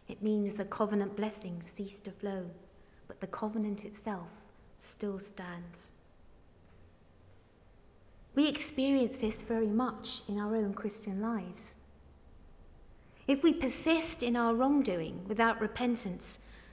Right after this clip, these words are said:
the door through which God's blessings flow is closed. God has promised to meet our repentance with his forgiveness. That promise to restore intimacy and blessing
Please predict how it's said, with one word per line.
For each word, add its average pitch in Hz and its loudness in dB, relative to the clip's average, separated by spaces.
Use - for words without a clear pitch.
the 214 4
door 233 10
through 233 4
which 240 4
God's 233 2
blessings 226 -2
flow 208 0
is 190 -8
closed. 226 -6
God 302 12
has 285 0
promised 277 4
to 233 4
meet 262 2
our 247 2
repentance 233 -2
with 214 2
his 247 -2
forgiveness. - -4
That - 0
promise 262 4
to 240 2
restore 220 2
intimacy 208 0
and 196 -4
blessing 185 -6